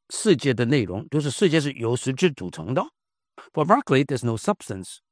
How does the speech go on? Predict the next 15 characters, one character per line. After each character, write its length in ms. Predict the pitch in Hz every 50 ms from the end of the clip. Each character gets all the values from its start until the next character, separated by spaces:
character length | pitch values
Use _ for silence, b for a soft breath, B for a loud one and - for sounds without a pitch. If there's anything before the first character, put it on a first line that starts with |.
| _ _ _ _ _ _ _ _ _
only 340 | - 120 123 123 123 120 117
sense 420 | - - - 113 110 104 - 107
experience. 580 | 95 - - _ 123 123 120 110 101 90 - -
对 120 | - 143 - - _ _ _ _ _ _ _
伯 100 | - 180
克 60 | 208
莱 120 | 185 165 170
来 120 | 165 160
说， 160 | 147 - 180
没 220 | 143 127 131 175 262
有 120 | 349 -
实 160 | 117 - 147
质， 240 | 151 - 226 339 403 - _ _ _ _ _ _ _ _
只 260 | - - - 139 151 170
有 300 | 160 120 92 87 113